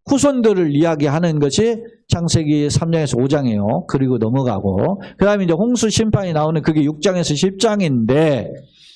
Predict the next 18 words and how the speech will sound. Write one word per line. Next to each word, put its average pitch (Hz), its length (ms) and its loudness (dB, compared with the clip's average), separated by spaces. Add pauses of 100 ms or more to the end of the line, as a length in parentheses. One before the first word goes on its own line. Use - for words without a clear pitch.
그리고 196 680 0
홍수 240 260 0
이후에 190 1000 2
이, 175 260 0
에, 139 400 0
사람들이 185 880 0 (220)
흩어진 247 560 0
사건, 165 480 -2
바벨탑 165 500 0
사건이죠. 160 920 -2 (180)
이건 208 340 2
뭐예요? 143 380 0
인간의 156 640 0 (320)
실패 226 720 0
속에서도 208 720 0
하나님 208 400 0
어떻게 139 240 0
해요? 233 380 0